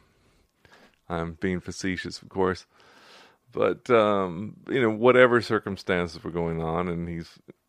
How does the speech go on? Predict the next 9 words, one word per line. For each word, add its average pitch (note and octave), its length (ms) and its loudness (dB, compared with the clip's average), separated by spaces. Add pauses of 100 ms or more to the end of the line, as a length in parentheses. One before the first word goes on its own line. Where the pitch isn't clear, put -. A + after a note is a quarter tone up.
(100)
encouraging E2+ 440 0
them E2 120 -4
to D#2+ 60 -6
be E2+ 180 -6
this, - 420 -10 (640)
you G#2 100 -10
know, F2 100 -2
imploring F#2 580 0
them, F#2 640 0